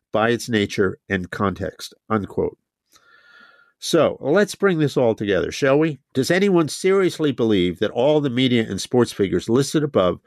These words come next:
would be raising the roof if the, quote, "narrative," unquote, were widened to ask whether the constant media drumbeat about the need to abort babies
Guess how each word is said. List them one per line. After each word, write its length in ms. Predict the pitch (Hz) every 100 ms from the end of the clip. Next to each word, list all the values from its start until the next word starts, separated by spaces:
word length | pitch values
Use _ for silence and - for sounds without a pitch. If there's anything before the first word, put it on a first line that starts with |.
| - - - 135
would 120 | 113
be 120 | 110
raising 420 | 95 147 175 175
the 100 | 151
roof 260 | 110 101 -
if 220 | 120 101
the, 180 | 107 90
quote, 320 | - 139 110 -
"narrative," 440 | 147 202 113 85 -
unquote, 480 | 90 82 98 87 - - -
were 120 | 117
widened 560 | 110 131 160 107 92 107
to 160 | 120
ask 320 | 123 120 -
whether 240 | 135 127 107
the 140 | 95
constant 480 | - 143 147 - 131
media 340 | 123 117 110
drumbeat 540 | 87 104 107 95 87 -
about 240 | 107 104
the 80 | -
need 320 | 95 135 143
to 140 | 127 110
abort 400 | - 120 110 -
babies 500 | 104 87 87 -